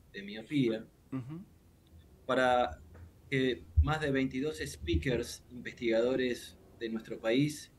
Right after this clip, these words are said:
Speaker 1: y también de la región, puedan exponer sus últimas investigaciones,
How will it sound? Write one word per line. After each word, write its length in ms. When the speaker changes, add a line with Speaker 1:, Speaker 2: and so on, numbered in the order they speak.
Speaker 1:
y 100
también 380
de 100
la 100
región, 560
puedan 240
exponer 400
sus 240
últimas 480
investigaciones, 1160